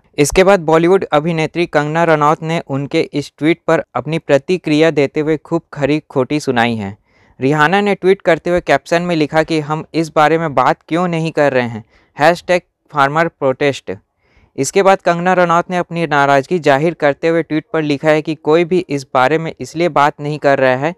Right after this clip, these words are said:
क्योंकि ये किसान नहीं बल्कि आतंकवादी हैं जो देश को बांटना चाहते हैं ताकि चीन हम पर कब्जा कर ले और यूएसए जैसी कॉलोनी बना दे।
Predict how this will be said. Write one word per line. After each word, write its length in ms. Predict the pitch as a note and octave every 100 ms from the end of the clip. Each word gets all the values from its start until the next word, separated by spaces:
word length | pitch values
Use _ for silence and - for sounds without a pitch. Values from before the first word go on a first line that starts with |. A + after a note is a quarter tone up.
| _ _ _
क्योंकि 220 | C#3 C3+ D#3+
ये 160 | E3
किसान 420 | - C#3+ D3 D#3
नहीं 380 | E3 D3 F3 C#3
बल्कि 400 | C3+ C3 C3 E3+ -
आतंकवादी 600 | C3 - D3+ C3+ C3 C#3
हैं 260 | B2 F#2 - _ _ -
जो 120 | C3
देश 280 | B2+ E3+ F#3
को 160 | F#3+
बांटना 400 | D#3 C3+ C3 D3
चाहते 300 | D3 C3 -
हैं 200 | G#2+ G#2 - B2+
ताकि 280 | B2+ E3+
चीन 320 | E3+ - F3 F3
हम 180 | E3
पर 180 | D3 D#3
कब्जा 400 | - C3+ B2+ D#3+
कर 160 | D#3 D3
ले 200 | D#3 F3
और 260 | - C3+
यूएसए 400 | C3 C#3 C3 E3+
जैसी 300 | D3+ C3+ D3+
कॉलोनी 460 | D3+ C3+ C3 C3+ D#3
बना 300 | C#3+ B2 A#2+
दे। 180 | G#2